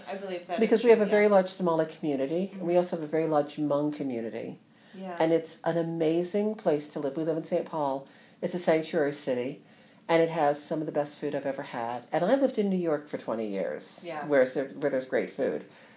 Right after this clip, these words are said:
Speaker 2: There's great food in the Twi-, in the Twin Cities. So
Speaker 1: Nice.
Speaker 2: much really good ethnic food. You
Speaker 1: Mm-hmm.
Speaker 2: wouldn't even believe it. It's some of the best Asian food I've ever had.
Speaker 1: Nice.
Speaker 2: I know.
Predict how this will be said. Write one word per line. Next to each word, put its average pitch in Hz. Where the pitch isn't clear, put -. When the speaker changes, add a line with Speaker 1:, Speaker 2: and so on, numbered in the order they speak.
Speaker 2:
There's 185
great 139
food 139
in 139
the 135
Twi-, -
in 139
the 139
Twin 139
Cities. 131
So 185
Speaker 1:
Nice. -
Speaker 2:
much -
really 165
good 151
ethnic 139
food. 127
You 175
Speaker 1:
Mm-hmm. 151
Speaker 2:
wouldn't 147
even 135
believe 131
it. -
It's 143
some 185
of 196
the 190
best -
Asian 139
food 127
I've 123
ever 117
had. 120
Speaker 1:
Nice. -
Speaker 2:
I 143
know. 147